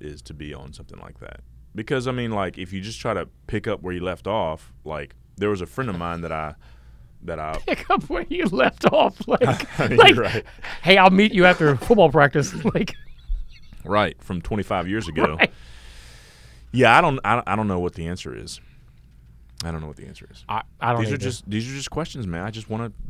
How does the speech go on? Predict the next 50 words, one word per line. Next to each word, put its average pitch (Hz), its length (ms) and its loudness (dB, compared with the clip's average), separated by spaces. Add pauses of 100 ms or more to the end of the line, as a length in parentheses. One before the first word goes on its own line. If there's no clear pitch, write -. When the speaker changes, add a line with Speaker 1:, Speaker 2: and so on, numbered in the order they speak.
Speaker 1:
j-, 87 80 -12
just - 240 -14
pose 85 200 -8
a 87 40 -12
question 113 320 -10
for 80 240 -12
you 98 220 -12
and, 80 380 -14
you 87 140 -12
know, 76 80 -14 (460)
see - 160 -16
where 80 140 -10
it 69 60 -14
goes. 98 320 -14 (280)
So - 360 -18
Speaker 2:
It 127 120 -2
didn't 127 180 2
really 120 180 0
go 107 100 -4
anywhere. 101 340 -6
Speaker 1:
Yeah. 80 220 -6 (500)
Speaker 2:
But 131 60 -2
that's 131 100 2
Speaker 1:
What - 100 4
a-, - 20 2
Speaker 2:
my 120 100 2
fault, 110 340 -8
so. 139 100 -2
Speaker 1:
what 196 80 4
about, 185 320 -2
what 165 120 -4
about, 196 200 -2
like, 120 220 -4
social 135 420 -6
cues? 80 520 -14
Like, 82 280 -12 (100)
do 101 120 -10
you, 113 260 -8 (380)
do 113 80 -12
you 139 80 -8
feel 160 160 -10
like 151 120 -10
you 151 60 -14
pick 139 220 -10
up 107 140 -10
social 117 280 -10
cues, 123 320 -12 (220)
like, - 220 -18
pretty 113 160 -12
good? 110 180 -12